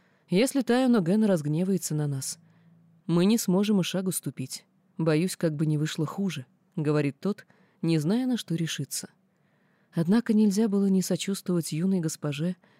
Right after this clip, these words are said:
которая молча страдала, приходя в отчаяние от одной мысли о союзе с Таю Ногеном. Она была уверена, что не переживёт этой ужасной беды. Поэтому Бугон-Оске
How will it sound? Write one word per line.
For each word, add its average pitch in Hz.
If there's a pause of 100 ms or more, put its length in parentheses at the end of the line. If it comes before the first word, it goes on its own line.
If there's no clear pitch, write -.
(300)
которая 247
молча 226
страдала, 190 (160)
приходя 160
в -
отчаяние 175
от 156
одной 156
мысли 165 (400)
о 175
союзе 220
с -
Таю 220
Ногеном. 180 (640)
Она 190
была 185
уверена, 180
что -
не 151
переживёт 147
этой 160
ужасной 147
беды. 139 (680)
Поэтому 233
Бугон-Оске 170